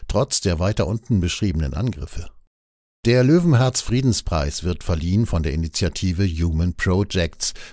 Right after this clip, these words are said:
Bisherige Preisträger waren etwa Michael Gorbatschow, der Dalai Lama oder Fridays for Future. Der Festakt zur diesjährigen Verleihung findet am neunzehnten November im Kupfersaal in Leipzig statt. Die Laudatio wird Eugen Drewermann halten.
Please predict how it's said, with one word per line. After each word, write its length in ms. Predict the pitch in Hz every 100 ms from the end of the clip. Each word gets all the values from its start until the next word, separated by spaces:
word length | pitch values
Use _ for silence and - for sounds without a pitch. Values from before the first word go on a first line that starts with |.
| -
Bisherige 560 | 92 - 113 123 113
Preisträger 800 | - 90 107 - - 131 123 110
waren 240 | 113 104 101
etwa 400 | 92 - 92 82
Michael 480 | 90 - 82 71
Gorbatschow, 720 | 71 85 98 73 - 92 76 -
der 240 | 82 71
Dalai 320 | 71 73 78
Lama 360 | 76 80 98 98
oder 280 | 90 139 139
Fridays 480 | - 78 71 80 -
for 180 | 92
Future. 540 | 90 - 82 - - - _ _ - -
Der 80 | 113
Festakt 640 | - 165 - - 117 - -
zur 180 | 107
diesjährigen 640 | 92 117 123 123 110 98 95
Verleihung 480 | 98 87 104 104 98
findet 360 | 101 87 87
am 100 | 82
neunzehnten 580 | 82 85 82 - 90 107
November 460 | 92 82 78 76 78
im 140 | 80
Kupfersaal 640 | - 80 - 78 76 78
in 100 | 73
Leipzig 500 | 82 73 - - -
statt. 340 | - 69 69 - - - - -
Die 100 | 82
Laudatio 720 | 69 76 87 110 - 101 113
wird 200 | 117 131
Eugen 280 | - 113 113
Drewermann 580 | 98 113 104 76 71 78
halten. 380 | 73 - -